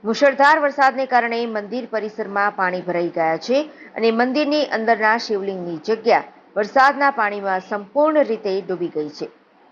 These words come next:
તો શિવ ભક્તો પાણીમાં આરતી કરતા જોવા મળે છે. ભગવાન શિવને વરસાદ રોકવાની પ્રાર્થના કરે છે. તમને જણાવી દઈએ કે શિવ મંદિર પાસે વાલધુની નદી વહે છે. ભારે વરસાદને કારણે તેના પાણીનો પ્રવાહ પણ વધી ગયો છે.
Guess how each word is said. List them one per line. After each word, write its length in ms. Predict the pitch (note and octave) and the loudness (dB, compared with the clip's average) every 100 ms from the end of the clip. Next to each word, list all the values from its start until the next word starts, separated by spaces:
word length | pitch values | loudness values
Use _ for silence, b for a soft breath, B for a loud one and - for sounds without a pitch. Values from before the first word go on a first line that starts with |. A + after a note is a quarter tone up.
| - | 2
તો 120 | A3 | 2
શિવ 260 | G#3+ E4 F#4+ | 2 0 0
ભક્તો 360 | C4+ B3+ - G3 | 2 0 0 -4
પાણીમાં 720 | F#3+ A#3 B3 C4+ C#4 C4+ C4+ - | -2 2 4 4 2 2 2 2
આરતી 320 | G3+ G3 G#3+ | -2 -2 -8
કરતા 400 | G3+ E3 F3 F3+ | -4 -4 -2 -4
જોવા 300 | F3+ F3+ D#3+ | -2 -4 -4
મળે 240 | D3+ D3 | -4 -8
છે. 180 | D3 D#3+ - _ b b b - | -8 -12 -14 _ b b b -10
ભગવાન 360 | F3 G#3 C4 | -2 2 2
શિવને 420 | C#4+ C#4+ C4 B3 B3 | 2 -2 0 0 2
વરસાદ 480 | A3 A3 A3 A3 | 0 2 2 2
રોકવાની 480 | A3 G#3 G#3 G3 G3 | 2 -2 -4 -6 -6
પ્રાર્થના 540 | F#3+ G3 F#3 F3+ E3+ D#3 | -6 0 0 -2 -6 -6
કરે 260 | D3 D3 | -4 -6
છે. 200 | D3 D3+ - _ _ _ - | -6 -10 -12 _ _ _ -6
તમને 220 | F#3 G3+ | -4 -2
જણાવી 360 | G3+ A#3+ C#4 D4+ | 2 2 2 2
દઈએ 300 | B3 A#3 A#3 | 0 2 0
કે 220 | C4 C#4 | 0 -2
શિવ 320 | - D4+ D4 | -2 -2 0
મંદિર 320 | C4+ A#3 A#3+ | -2 -2 -2
પાસે 460 | A#3+ G#3+ G3+ G#3 G3 | 0 -2 0 -2 0
વાલધુની 600 | F#3 G#3 A#3 G#3+ G#3 G#3+ | 2 2 2 -4 -6 -6
નદી 300 | F#3 F3 F3 | -6 -6 -6
વહે 300 | F3+ E3 D3+ | -6 -6 -8
છે. 220 | - D3+ _ _ _ _ - | -12 -14 _ _ _ _ 0
ભારે 240 | G3 A3 | 2 4
વરસાદને 500 | B3+ A#3 B3 A#3+ A#3+ | 2 2 2 2 0
કારણે 420 | B3 A3 G#3 G#3+ G#3+ | 0 0 0 -4 -6
તેના 260 | G#3 F#3+ | -4 -4
પાણીનો 440 | F#3+ F#3+ F#3 F#3 F3+ | -2 -2 -4 -6 -6
પ્રવાહ 400 | F#3+ F#3+ A#3 A#3 | -2 0 2 0
પણ 160 | F#3 F#3+ | -2 -6
વધી 240 | F3 E3+ | -6 -8
ગયો 260 | E3 D#3+ D#3 | -6 -6 -6
છે. 200 | - | -8